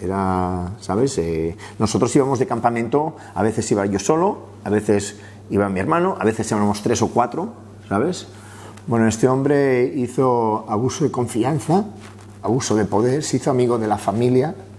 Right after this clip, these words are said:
era parte de nuestra familia, se hizo mi mejor amigo y, bueno, es la manera que entró en casa. Me tiré a la drogadicción,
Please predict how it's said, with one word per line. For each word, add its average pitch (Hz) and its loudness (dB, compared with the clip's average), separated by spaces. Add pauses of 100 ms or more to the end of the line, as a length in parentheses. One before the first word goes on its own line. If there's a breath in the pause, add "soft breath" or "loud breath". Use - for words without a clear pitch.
(480 loud breath)
era 160 4
parte 151 2
de 127 2
nuestra 143 -2
familia, 175 4 (520 loud breath)
se - -4
hizo 160 2
mi 156 4
mejor 139 0
amigo 139 2 (720 loud breath)
y, 123 2
bueno, 143 2
es 127 0
la 123 6
manera 131 2
que 117 2
entró 123 2
en 143 0
casa. - -2 (3500 loud breath)
Me 117 -4
tiré 123 0
a - 2
la 127 0
drogadicción, 131 2